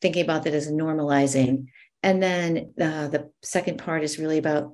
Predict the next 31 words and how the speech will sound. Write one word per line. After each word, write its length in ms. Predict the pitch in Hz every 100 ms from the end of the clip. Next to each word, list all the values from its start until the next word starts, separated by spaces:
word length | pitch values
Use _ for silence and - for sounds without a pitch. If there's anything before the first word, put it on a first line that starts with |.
| -
like, 240 | 160 -
how 240 | - 170 160
we've 160 | 151
shifted 380 | - 170 156 156
a 40 |
little 180 | 151 156
bit 100 | 160
in 80 | 165
the 100 | 156
pandemic. 640 | - 147 139 208 214 214 - - - - _
Um, 540 | 165 165 156 151 143 147
and 120 | 175
then 200 | 165 147
too 200 | - 190
much 240 | 180 175
for 120 | -
too 200 | 151 -
many 360 | 170 170 170 165
is 160 | 160 170
really 260 | 165 165
about 480 | 156 160 156 156 131
the 80 | -
cost 460 | - - 165 -
of 120 | 208 -
housing 640 | 233 233 247 254 240 254 - - _ _ _ -
and 220 | 180 170
how 380 | - 185 175 160
it's 240 | 165 -
dramatically 680 | 127 170 160 156 156 151 147
increased, 680 | 143 - 160 160 - - - _ -
um, 520 | 156 151 139 139